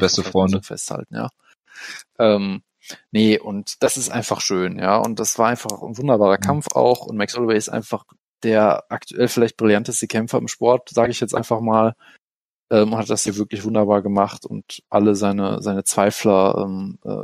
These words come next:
Speaker 1: ja, ihnen den Mund gestopft quasi. Und das war halt eine, eine wunderbare Leistung. Und ja. Ja.
Speaker 2: Ja.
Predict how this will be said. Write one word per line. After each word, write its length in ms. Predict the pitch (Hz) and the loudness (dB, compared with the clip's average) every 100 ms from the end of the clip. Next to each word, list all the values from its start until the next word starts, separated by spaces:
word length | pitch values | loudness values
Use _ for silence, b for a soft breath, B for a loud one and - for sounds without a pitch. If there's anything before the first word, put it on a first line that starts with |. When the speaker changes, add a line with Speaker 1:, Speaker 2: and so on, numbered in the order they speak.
| - | -6
Speaker 1:
ja, 280 | 107 107 - _ _ _ _ _ _ | -4 -2 -6 _ _ _ _ _ _
ihnen 180 | 127 123 | -2 0
den 120 | 104 | 2
Mund 200 | 113 156 | 2 -2
gestopft 480 | - - 101 - - | -2 -2 0 -2 -8
quasi. 460 | - 98 101 123 175 _ B B B B B - | -6 -2 -2 -2 -6 _ B B B B B -2
Und 240 | 131 131 | -2 2
das 160 | 123 - | 0 2
war 80 | 107 | 2
halt 120 | 104 | 2
eine, 160 | 110 104 | 0 -2
eine 180 | 110 101 | -2 -2
wunderbare 400 | 101 90 90 92 | 0 0 0 -2
Leistung. 400 | 95 - - - _ | -2 -4 -10 -16 _
Und 220 | 98 - - | -18 -16 -12
ja. 120 | 92 _ _ _ _ _ _ _ _ _ _ _ _ _ _ _ _ _ _ _ _ _ _ _ _ _ _ _ _ _ _ _ _ _ _ _ _ _ _ _ _ _ _ - | -12 _ _ _ _ _ _ _ _ _ _ _ _ _ _ _ _ _ _ _ _ _ _ _ _ _ _ _ _ _ _ _ _ _ _ _ _ _ _ _ _ _ _ -2
Ja. 180 | 262 - _ _ _ _ _ _ _ _ _ _ _ _ _ _ _ _ _ _ _ _ _ _ _ _ _ _ _ _ _ _ _ _ _ _ _ - - | 2 2 _ _ _ _ _ _ _ _ _ _ _ _ _ _ _ _ _ _ _ _ _ _ _ _ _ _ _ _ _ _ _ _ _ _ _ -10 0
Speaker 2:
Ja. 240 | 101 87 | 0 0